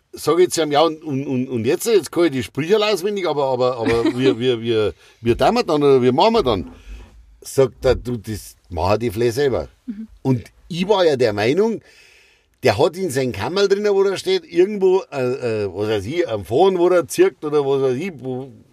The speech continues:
Speaker 1: keine Ahnung, wie das
Speaker 2: Irgendwas,
Speaker 1: funktioniert.
Speaker 2: ja.
Speaker 1: Und dann haben wir festgestellt,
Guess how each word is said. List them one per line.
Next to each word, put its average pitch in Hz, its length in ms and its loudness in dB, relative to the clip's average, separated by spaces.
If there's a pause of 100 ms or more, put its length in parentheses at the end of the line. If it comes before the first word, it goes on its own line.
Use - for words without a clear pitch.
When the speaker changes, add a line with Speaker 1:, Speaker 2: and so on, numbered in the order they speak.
(340)
Speaker 1:
keine 156 300 -2
Ahnung, 170 260 4
wie 135 100 2
das 123 100 -6
Speaker 2:
Irgendwas, 123 180 -4
Speaker 1:
funktioniert. 240 340 -4
Speaker 2:
ja. 220 60 -14 (680)
Speaker 1:
Und 180 240 2
dann 160 200 2
haben 208 120 2
wir 190 100 0
festgestellt, 175 560 -4